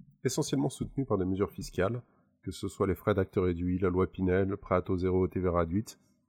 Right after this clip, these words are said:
On y retrouve essentiellement des primo-accédants et des investisseurs privés.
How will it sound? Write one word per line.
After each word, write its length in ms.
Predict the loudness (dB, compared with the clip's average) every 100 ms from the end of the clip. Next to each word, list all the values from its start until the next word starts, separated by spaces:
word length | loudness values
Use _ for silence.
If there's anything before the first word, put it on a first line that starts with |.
| _ _
On 100 | 4
y 80 | 6
retrouve 340 | 4 2 -4 -2
essentiellement 460 | -2 -2 -2 0 2
des 100 | 2
primo-accédants 760 | 2 2 4 4 2 2 4 4
et 60 |
des 180 | 4 0
investisseurs 460 | 0 -2 -6 -6 -4
privés. 360 | -4 -6 -6